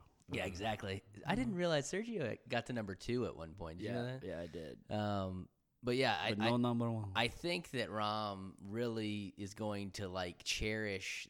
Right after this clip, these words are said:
Speaker 1: this role and title. And if there's anyone, like, come on, Jason Day's not gonna hold that thing again like he did before. I think Rahm's the kinda guy that could hang on to number one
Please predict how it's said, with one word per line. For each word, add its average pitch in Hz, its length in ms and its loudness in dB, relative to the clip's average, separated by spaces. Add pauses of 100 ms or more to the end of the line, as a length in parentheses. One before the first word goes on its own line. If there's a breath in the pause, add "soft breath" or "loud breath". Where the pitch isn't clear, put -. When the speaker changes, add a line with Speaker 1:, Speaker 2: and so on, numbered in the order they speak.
Speaker 1:
this 95 560 -4
role 98 520 -2
and 87 120 -6
title. 95 520 0
And 95 200 -4
if 90 140 -8
there's 101 260 -4
anyone, 101 600 0
like, 87 160 -4 (120)
come 90 240 -10
on, 67 180 -8 (100)
Jason 113 420 -4
Day's 113 400 2
not 104 180 0
gonna 92 280 -4 (260)
hold 104 300 -2
that 95 180 0
thing 95 160 -6
again 92 240 -4
like 87 160 -4
he 104 100 -4
did 90 220 -6
before. 87 480 -4
I - 80 -2
think 131 160 -2
Rahm's 107 360 0
the 104 60 -4
kinda 92 280 -6
guy 87 180 -2
that 85 140 -8
could 98 100 -12
hang 92 220 -6
on 92 140 -4
to 90 60 -8
number 87 220 -6
one 90 380 -8